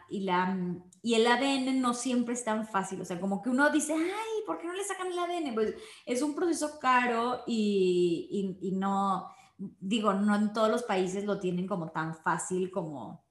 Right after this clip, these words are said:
como verle la dentadura al caballo. <laughs>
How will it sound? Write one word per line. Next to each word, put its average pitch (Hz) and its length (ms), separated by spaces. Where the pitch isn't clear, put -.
como 170 300
verle 185 300
la 170 140
dentadura 175 920
al 170 160
caballo. 165 420
<laughs> - 1300